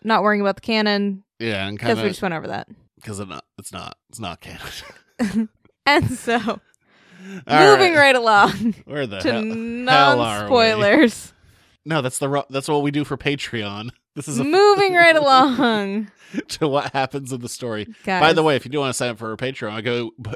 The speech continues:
Speaker 2: issue by issue where we do non-spoilers and then spoilers.
Speaker 1: It's very confusing if you're on my end of things.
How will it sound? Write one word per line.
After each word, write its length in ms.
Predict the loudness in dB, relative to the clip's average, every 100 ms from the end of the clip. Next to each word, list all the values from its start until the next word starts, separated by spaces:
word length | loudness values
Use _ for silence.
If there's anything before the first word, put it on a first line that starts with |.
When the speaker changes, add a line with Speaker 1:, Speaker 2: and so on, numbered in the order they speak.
| -8
Speaker 2:
issue 260 | -8 -6 -6
by 180 | -2 -4
issue 500 | -4 -8 -8 -8 -8 -10 _
where 140 | -4 -4
we 60 |
do 100 | -4
non-spoilers 680 | -4 -6 -6 -6 -2 -2 -4
and 80 | -6
then 100 | -8
spoilers. 920 | -4 -4 -4 -10 -6 -6 -6 -14 -18 _ _
Speaker 1:
It's 140 | _ -10
very 300 | -6 -6 -6
confusing 640 | -10 -12 -10 -8 -6 -6 -6
if 180 | -6 -6
you're 120 | -6
on 120 | -6
my 220 | -6 -8
end 300 | -10 -10 -10
of 80 | -12
things. 520 | -14 -10 -6 -6 -8